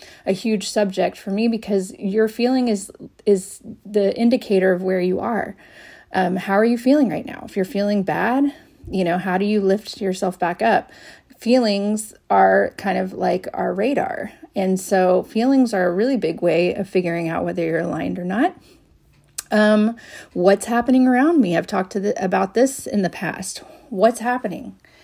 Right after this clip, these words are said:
Is everything going wrong around me? Are, are things off? You know,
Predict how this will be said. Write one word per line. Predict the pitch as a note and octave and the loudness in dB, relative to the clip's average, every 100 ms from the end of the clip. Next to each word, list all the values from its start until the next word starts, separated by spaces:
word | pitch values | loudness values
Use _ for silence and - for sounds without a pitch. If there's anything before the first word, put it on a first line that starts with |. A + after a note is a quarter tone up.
| - | -4
Is | G#3 | 0
everything | A3 A#3+ B3 B3+ | 0 -2 -2 -2
going | C4 C4 | 0 0
wrong | A3 A3+ | -2 -2
around | B3+ B3 B3 | -2 -2 -2
me? | B3+ B3+ C#4+ | -2 -4 -4
Are, | - G3 | 0 0
are | - G3 | 0 -2
things | G#3 A3 A3 A3 - - | -2 -2 -4 -6 -14 -6
off? | F#3+ G#3+ G#3+ - - | -4 -4 -6 -20 -10
You | G3+ G3 | -6 -4
know, | G3 G3+ | -4 -6